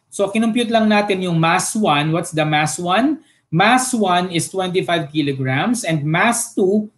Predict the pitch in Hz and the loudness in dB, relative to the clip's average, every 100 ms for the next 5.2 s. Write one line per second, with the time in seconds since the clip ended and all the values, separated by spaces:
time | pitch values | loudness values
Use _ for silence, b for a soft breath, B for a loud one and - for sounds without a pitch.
0 | _ 180 - - 190 185 170 156 156 143 | _ -6 -6 -2 2 2 0 0 0 0
1 | 143 165 131 131 156 214 277 269 233 170 | 0 0 0 -2 0 2 2 2 0 2
2 | 156 233 B B _ - 190 180 180 175 | 2 0 B B _ 0 0 0 0 2
3 | 196 220 - - 156 185 214 - _ _ | 4 2 -2 0 2 2 -2 -10 _ _
4 | _ _ _ _ 190 - - 143 139 156 | _ _ _ _ -8 -6 -6 -6 -2 0
5 | 220 214 | 0 -4